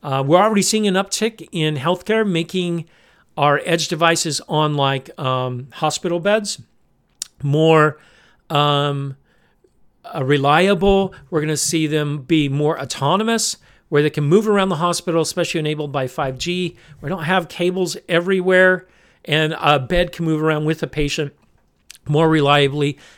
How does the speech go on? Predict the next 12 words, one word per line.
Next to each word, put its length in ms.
and 160
keep, 300
uh, 200
vital 420
information 520
about 220
that 180
patient 400
in 180
a 60
protected 560
way. 320